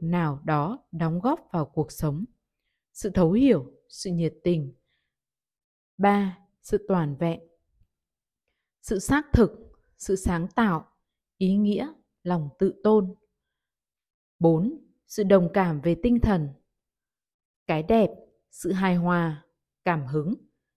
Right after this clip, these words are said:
trật tự, hòa bình. Năm, sự tán dương.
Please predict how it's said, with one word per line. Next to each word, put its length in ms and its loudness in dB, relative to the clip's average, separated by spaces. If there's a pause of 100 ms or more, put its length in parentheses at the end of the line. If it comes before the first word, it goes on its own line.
(160)
trật 200 0 (120)
tự, 200 2 (640)
hòa 180 2
bình. 380 -2 (880)
Năm, 360 2 (420)
sự 260 -4
tán 260 0
dương. 340 4